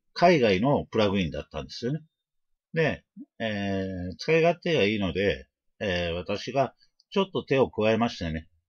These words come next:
あのー、こう、カスタマイズ版としてやろうとしたらですね、えー、ついにはあのー、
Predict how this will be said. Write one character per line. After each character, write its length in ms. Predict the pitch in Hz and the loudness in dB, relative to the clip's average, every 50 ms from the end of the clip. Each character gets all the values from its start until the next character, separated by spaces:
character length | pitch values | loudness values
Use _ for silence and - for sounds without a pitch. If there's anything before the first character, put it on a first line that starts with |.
| _ _ _ _ _ _ - | _ _ _ _ _ _ -10
あ 160 | 98 92 82 | -8 -6 -6
の 80 | 80 | -6
ー、 40 | 73 73 73 71 71 73 73 71 69 71 69 69 67 - 80 82 - _ _ _ _ _ _ _ _ _ _ _ _ _ _ _ _ _ _ _ _ _ _ _ - _ _ _ - - _ _ _ _ _ _ _ _ _ _ _ - _ _ _ _ _ _ _ _ _ _ _ _ _ _ _ _ _ _ _ _ | -8 -10 -10 -12 -12 -12 -12 -12 -12 -12 -12 -12 -14 -14 -16 -18 -20 _ _ _ _ _ _ _ _ _ _ _ _ _ _ _ _ _ _ _ _ _ _ _ -20 _ _ _ -20 -20 _ _ _ _ _ _ _ _ _ _ _ -20 _ _ _ _ _ _ _ _ _ _ _ _ _ _ _ _ _ _ _ _
こ 120 | - 92 | -4 -4
う、 60 | 82 | -4
カ 160 | - - 101 | -2 -4 -4
ス 80 | - - | -2 0
タ 100 | 120 120 | -2 0
マ 180 | 123 123 123 127 | 2 2 2 2
イ 60 | 120 | 0
ズ 100 | 113 117 | 0 2
版 260 | 123 120 117 120 117 | 4 4 4 4 2
と 120 | - 120 | -2 -4
し 140 | 110 - - | -6 -4 -2
て 280 | - 113 113 - - - - | 2 2 2 2 0 -4 -2
や 120 | 104 107 | 2 2
ろ 80 | 107 110 | 2 2
う 60 | 110 | 2
と 140 | - 90 82 | -2 -4 -4
し 80 | - - | -4 -4
た 100 | 95 85 | -2 -2
ら 100 | 73 65 | -2 -4
で 100 | 65 - | -6 -10
す 160 | - - 80 | -12 -10 -10
ね、 180 | 80 69 - _ _ _ _ _ _ _ _ _ _ _ _ - | -10 -10 -10 _ _ _ _ _ _ _ _ _ _ _ _ -8
え 460 | 82 82 80 78 76 76 76 76 73 71 | -6 -6 -6 -6 -6 -8 -8 -10 -12 -12
ー、 20 | - | -8
つ 140 | - 143 143 | -4 -2 -2
い 60 | 127 | 0
に 80 | 123 117 | 0 0
は 180 | 95 92 82 | 0 0 -2
あ 40 | 82 | -2
の 80 | |
ー、 20 | 82 | -4